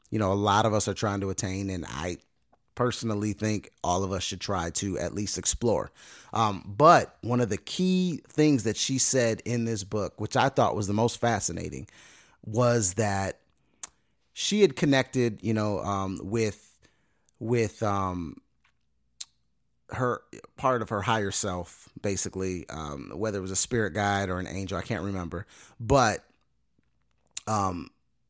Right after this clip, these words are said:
through their conversations, you know, it became clear to her that when, when people were worried about the end of the world in twenty twelve,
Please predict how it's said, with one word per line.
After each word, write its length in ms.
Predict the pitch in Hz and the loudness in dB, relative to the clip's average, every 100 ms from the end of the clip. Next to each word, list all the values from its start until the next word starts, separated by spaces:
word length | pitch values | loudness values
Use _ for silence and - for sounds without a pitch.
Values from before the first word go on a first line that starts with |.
| _ - - | _ -16 0
through 220 | 165 170 | 2 6
their 200 | 143 139 | 4 4
conversations, 1080 | - 127 113 110 123 113 - 80 76 - - _ _ _ _ _ _ - | 4 2 2 0 2 2 -2 -6 -8 -12 -16 _ _ _ _ _ _ -6
you 100 | 120 | -2
know, 260 | 117 107 - - | 0 -2 -6 -4
it 180 | 135 117 | -2 0
became 360 | 135 - 143 127 | 0 2 2 2
clear 300 | - 165 135 | 2 2 4
to 120 | 113 | 2
her 360 | 120 156 147 120 | 4 6 6 4
that 420 | 113 104 101 - - | 0 -2 -4 -6 -10
when, 440 | 98 120 113 104 - - | -4 -2 -2 -4 -10 -8
when 180 | 110 107 | -6 -6
people 540 | - 202 190 185 165 | -2 -4 4 6 6
were 280 | 135 131 120 | 6 4 4
worried 400 | 104 123 127 120 | 4 2 4 2
about 260 | 110 110 - | 2 0 -2
the 140 | - | -4
end 220 | 113 110 | -2 0
of 60 | 101 | 0
the 80 | 101 | 0
world 320 | 101 104 101 | 2 2 2
in 120 | 95 | -2
twenty 320 | - 101 95 | -4 -6 -6
twelve, 580 | 95 - - - - | -6 -8 -10 -12 -20